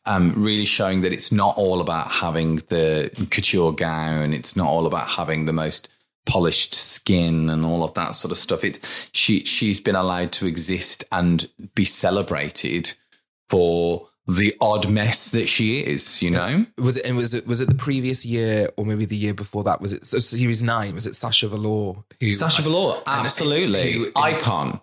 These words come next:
Speaker 2: Yeah, and, and she, and, and she, when she does her drag, she does it without a wig.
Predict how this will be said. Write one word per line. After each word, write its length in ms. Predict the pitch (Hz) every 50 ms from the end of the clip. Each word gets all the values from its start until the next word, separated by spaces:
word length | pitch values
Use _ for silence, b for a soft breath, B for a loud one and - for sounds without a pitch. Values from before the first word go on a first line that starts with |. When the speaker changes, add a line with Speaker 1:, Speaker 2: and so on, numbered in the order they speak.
| _ -
Speaker 2:
Yeah, 180 | 123 123 123 -
and, 260 | - 117 113 117 - -
and 160 | 120 117 107
she, 480 | - - 135 131 127 120 117 113 - -
and, 300 | - 113 113 113 101 - -
and 200 | - 113 113 113
she, 400 | - - - 127 123 117 113 110
when 240 | 107 - - 123 117
she 140 | 107 - 120
does 140 | 107 107 104
her 80 | 117 110
drag, 440 | 101 - 107 104 104 104 101 98 -
she 160 | - - 110
does 160 | 104 107 95
it 80 | 107 82
without 320 | 85 101 - 107 110 -
a 40 | 104
wig. 360 | 104 98 92 90 82 - -